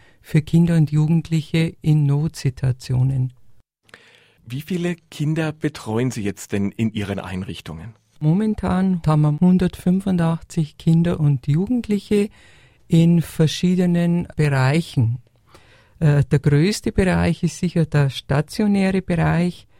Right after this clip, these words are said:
Speaker 1: Dreiundsiebzig Kinder und Jugendliche ab fünf Jahren, also die jüngsten sind fünf, die ältesten einundzwanzig, sind stationär untergebracht. Das heißt, die leben ganz bei uns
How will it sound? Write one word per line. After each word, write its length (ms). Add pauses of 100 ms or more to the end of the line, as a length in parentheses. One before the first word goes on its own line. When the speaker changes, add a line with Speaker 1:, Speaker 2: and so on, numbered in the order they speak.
(460)
Speaker 1:
Dreiundsiebzig 880
Kinder 340
und 140
Jugendliche 680
ab 220
fünf 460
Jahren, 600 (200)
also 260
die 160
jüngsten 460
sind 300
fünf, 420
die 180
ältesten 600
einundzwanzig, 1080 (380)
sind 300
stationär 840
untergebracht. 800
Das 140
heißt, 360
die 60
leben 500
ganz 380
bei 300
uns 340